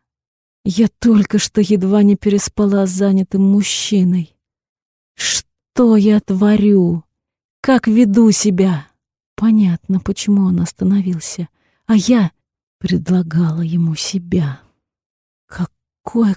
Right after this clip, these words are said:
кошмар! Мне стало противно от самой себя. Быстро вымылась, завязала волосы полотенцем,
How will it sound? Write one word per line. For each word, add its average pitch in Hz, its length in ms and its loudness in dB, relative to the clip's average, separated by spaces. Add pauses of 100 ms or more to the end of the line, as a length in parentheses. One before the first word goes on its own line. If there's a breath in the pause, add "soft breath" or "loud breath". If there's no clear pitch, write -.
кошмар! 196 1080 -2 (800)
Мне 226 220 4
стало 208 300 2
противно 202 720 2
от 180 100 -4
самой 196 360 4
себя. 185 600 0 (640)
Быстро 170 340 0
вымылась, 180 440 2
завязала 180 400 0
волосы 180 320 0
полотенцем, 190 640 -2